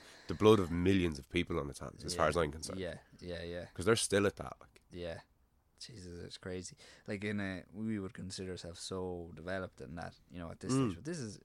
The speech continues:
Speaker 2: as I say, this is thirty, thirty odd years ago.
Speaker 1: Yeah, yeah.
Speaker 2: Um. So, yeah, so he, he got six hundred signatures from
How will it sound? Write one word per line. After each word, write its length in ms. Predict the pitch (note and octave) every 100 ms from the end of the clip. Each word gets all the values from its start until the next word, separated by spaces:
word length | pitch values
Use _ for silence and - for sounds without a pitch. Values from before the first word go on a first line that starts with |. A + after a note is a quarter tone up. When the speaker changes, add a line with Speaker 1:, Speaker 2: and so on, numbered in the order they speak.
| - -
Speaker 2:
as 160 | A2
I 40 | G2+
say, 220 | F3 C3
this 140 | G#2+
is 200 | G2+ G2 - -
thirty, 440 | - G#2+ G2+ F2+ - _
thirty 260 | - A2+ G#2+
odd 120 | F2+
years 280 | F2 A2 C#3
ago. 200 | G#2+ D2 - -
Speaker 1:
Yeah, 180 | G#2+ D#3 -
yeah. 160 | G#2 C#3 - -
Speaker 2:
Um. 560 | F#2+ F2+ F2+ F2+ F2 - _ - - _
So, 160 | - A#2+
yeah, 220 | C#3 B2
so 160 | - C3
he, 260 | B2+ B2+ -
he 100 | B2
got 300 | D3 C3+ -
six 200 | E3 -
hundred 240 | C3+ G#2+
signatures 520 | A#2 G#2+ G2+ G2 F2+
from 500 | - F#2+ F#2 F2 E2